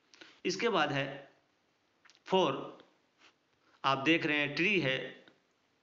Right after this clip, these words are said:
plant है, यानी पेड़ पौधे हैं, और पेड़ पौधों को आवश्यकता क्या, पेड़ पौधे को हवा और पानी की आवश्यकता होती है, dear student, क्या उनको बढ़ने की आवश्यकता होती है?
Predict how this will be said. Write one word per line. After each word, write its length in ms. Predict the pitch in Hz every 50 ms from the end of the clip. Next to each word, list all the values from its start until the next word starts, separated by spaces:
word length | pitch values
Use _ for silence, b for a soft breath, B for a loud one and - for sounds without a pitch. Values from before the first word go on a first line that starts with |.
| _ _ _ _ _ -
plant 360 | 180 185 190 214 208 190 160
है, 120 | 143 135
यानी 180 | 139 143 147 143
पेड़ 340 | 143 147 202 220 220 202 -
पौधे 280 | 160 147 139 139 143
हैं, 540 | 139 131 131 123 123 123 - - - - B B B B B B B
और 200 | - 143 135 143
पेड़ 220 | 190 202 208 202 -
पौधों 320 | 180 160 156 151 156 156
को 400 | 156 175 180 202 208 - - - - - - -
आवश्यकता 420 | 143 143 - 160 147 147 - 160
क्या, 360 | 151 156 160 156 151 151 147 147 - - - - - - - _ _ _ _ _ _ _ _
पेड़ 220 | - 147 151 156 151
पौधे 280 | 156 147 147 143 147
को 500 | 147 147 147 147 147 151 - 147 147 - - - _ _ - -
हवा 260 | 139 139 147 147 143
और 180 | 143 139 120
पानी 240 | 143 143 147 160 160
की 120 | 156 156 151
आवश्यकता 380 | 143 135 - 139 131 - 151
होती 280 | 143 123 127 127 135 185
है, 100 | 208 196
dear 240 | 233 226 214 214 190
student, 420 | 175 196 208 220 185 - - -
क्या 140 | - 156 156
उनको 280 | 156 156 151 151 160
बढ़ने 320 | 147 147 143 139 147 165 165
की 100 | 156 165
आवश्यकता 360 | 151 151 147 147 143 139 196
होती 300 | 190 190 220 202 247 277
है? 480 | 320 339 - - 101 - - - -